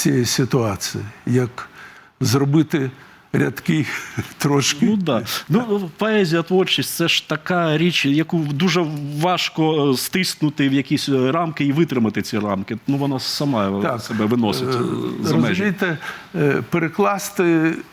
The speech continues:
Speaker 1: дослівно неможливо. Не тільки неможливо, а й не треба.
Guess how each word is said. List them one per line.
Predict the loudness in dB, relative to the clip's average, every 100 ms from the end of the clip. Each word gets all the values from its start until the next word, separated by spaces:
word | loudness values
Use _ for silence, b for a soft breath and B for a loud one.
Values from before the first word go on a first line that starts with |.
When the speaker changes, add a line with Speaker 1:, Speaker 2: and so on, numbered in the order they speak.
| -14 -4
Speaker 1:
дослівно | 0 0 2 4 4 4
неможливо. | 4 4 2 2 4 4 2 -2 -10 -16 -20 -20 _ _ _ _ _ _
Не | 2 2
тільки | 4 0 2
неможливо, | 2 4 2 0 -2 -2 -4
а | -2 2
й | 4
не | 4 2
треба. | 0 -2 0 0 -2 -4 -8